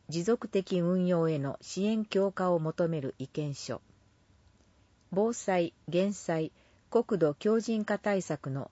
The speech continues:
継続・拡充を求める意見書が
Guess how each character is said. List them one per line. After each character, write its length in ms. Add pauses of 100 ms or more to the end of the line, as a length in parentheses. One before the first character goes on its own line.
(100)
継 240
続・ 460
拡 300
充 220
を 120
求 300
め 140
る 160
意 100
見 260
書 300 (360)
が 180